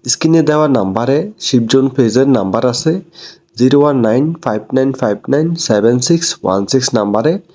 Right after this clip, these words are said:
ইমো এবং WhatsApp আছে। আপনারা চাইলে স্ক্রিনশট নিয়ে টেক্সট এবং ভয়েস মেসেজ দিয়ে আমাদের সাথে যোগাযোগ করতে পারেন।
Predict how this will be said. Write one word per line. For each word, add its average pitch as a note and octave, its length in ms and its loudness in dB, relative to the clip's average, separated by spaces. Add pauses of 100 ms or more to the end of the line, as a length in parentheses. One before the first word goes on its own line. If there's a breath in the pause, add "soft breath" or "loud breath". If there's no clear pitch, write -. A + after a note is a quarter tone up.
(320 loud breath)
ইমো E3 420 4
এবং G#2+ 340 0 (120)
WhatsApp C3 360 0
আছে। F3 300 -2 (520 soft breath)
আপনারা D3+ 340 -2
চাইলে D3+ 380 2 (120)
স্ক্রিনশট D3+ 600 0
নিয়ে B2+ 320 2 (460 loud breath)
টেক্সট E3 520 -2
এবং G2+ 340 0 (260)
ভয়েস C#3 360 0
মেসেজ B2+ 280 2
দিয়ে F3+ 220 4
আমাদের G#2 260 0
সাথে C3+ 300 0
যোগাযোগ A2 360 2
করতে G2 240 -6
পারেন। F2 280 -2